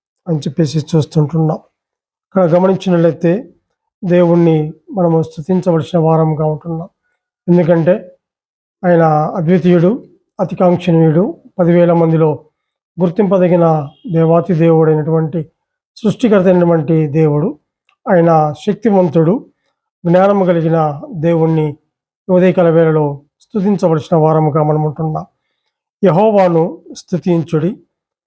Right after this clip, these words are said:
మన దేవునికి స్తోత్రగానము చేయుట మంచిది, అది మనోహరము, స్తోత్రము చేయుట ఒప్పిదము అని చెప్పి చూస్తుంటున్నాం.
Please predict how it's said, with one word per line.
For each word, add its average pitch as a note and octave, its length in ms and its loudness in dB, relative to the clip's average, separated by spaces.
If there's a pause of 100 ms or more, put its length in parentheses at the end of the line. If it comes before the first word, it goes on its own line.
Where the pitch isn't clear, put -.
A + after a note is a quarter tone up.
(160)
మన F3 140 2
దేవునికి F3+ 800 0 (300)
స్తోత్రగానము F3 880 0 (120)
చేయుట D#3+ 260 -2 (680)
మంచిది, D#3 840 0 (480)
అది D#3 480 0 (880)
మనోహరము, E3+ 800 0 (420)
స్తోత్రము F#3 580 -2
చేయుట D#3+ 360 -2 (720)
ఒప్పిదము E3+ 560 2
అని D#3 120 -2
చెప్పి D#3+ 200 -6
చూస్తుంటున్నాం. D#3+ 840 -10